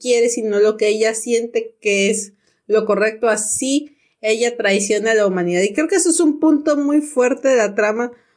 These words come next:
donde ella establece realmente qué es lo que quiere.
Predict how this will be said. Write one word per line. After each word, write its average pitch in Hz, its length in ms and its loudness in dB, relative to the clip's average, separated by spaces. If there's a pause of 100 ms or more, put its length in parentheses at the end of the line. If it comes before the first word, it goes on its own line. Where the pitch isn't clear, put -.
(120)
donde 220 400 4
ella 240 540 -2 (340)
establece 233 680 0
realmente 247 540 0
qué 240 120 0
es 226 120 -2
lo 247 220 2
que 208 160 -10
quiere. 214 540 0